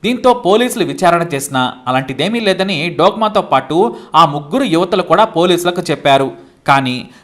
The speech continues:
మరుసటి రోజు వైద్య పరీక్షలు చేయిస్తామని ఉన్నతాధికారులు తెలిపారు. అయితే ఆ వేల ఎకరాల భూములు, ప్యాలెస్లను అంతా వదిలేసి ఉన్న సొమ్ముతో కుటుంబంతో సహా పారిపోయాడు. వెళుతూ వెళుతూ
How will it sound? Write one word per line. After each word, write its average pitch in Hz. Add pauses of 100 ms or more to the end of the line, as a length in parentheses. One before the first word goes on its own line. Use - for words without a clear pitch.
మరుసటి 262
రోజు 180
వైద్య 180
పరీక్షలు 190
చేయిస్తామని 156
ఉన్నతాధికారులు 156
తెలిపారు. 131 (440)
అయితే 156 (240)
ఆ 139
వేల 165
ఎకరాల 190
భూములు, 139 (100)
ప్యాలెస్లను 185
అంతా 226
వదిలేసి 165 (240)
ఉన్న 240
సొమ్ముతో 190
కుటుంబంతో 208
సహా 165
పారిపోయాడు. 139 (380)
వెళుతూ 254
వెళుతూ 123